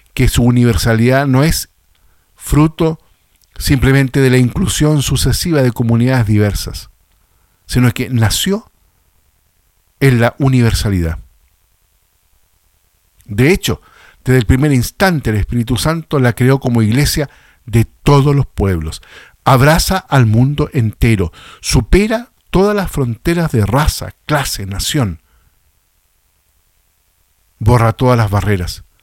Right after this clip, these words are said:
y une a los hombres en la profesión de un Dios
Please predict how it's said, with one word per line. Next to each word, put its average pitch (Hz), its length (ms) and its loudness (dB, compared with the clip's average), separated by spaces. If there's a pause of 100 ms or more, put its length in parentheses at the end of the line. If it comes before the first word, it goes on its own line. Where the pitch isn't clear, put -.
(480)
y 110 160 -2
une 127 140 4
a 117 40 4
los 107 220 -2
hombres 185 460 -6 (460)
en 113 120 0
la 110 100 2
profesión 110 680 -4
de 104 80 -2
un 92 220 -4
Dios 117 300 -2